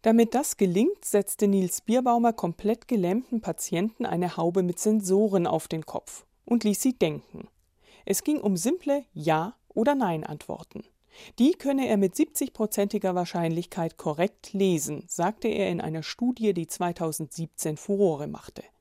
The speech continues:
Doch dann der Absturz. Ein Tübinger Informatiker zweifelte Bierbaumers Ergebnisse an.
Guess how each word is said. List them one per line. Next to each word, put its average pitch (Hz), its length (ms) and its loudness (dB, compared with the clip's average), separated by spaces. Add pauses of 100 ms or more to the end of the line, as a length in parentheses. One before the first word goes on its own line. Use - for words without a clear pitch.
(500)
Doch 220 120 6
dann 247 200 4
der 294 180 4
Absturz. - 640 -8 (300)
Ein 220 180 4
Tübinger 285 400 2
Informatiker 190 840 0
zweifelte 190 540 -2
Bierbaumers 180 540 0
Ergebnisse - 640 -4
an. 175 240 -4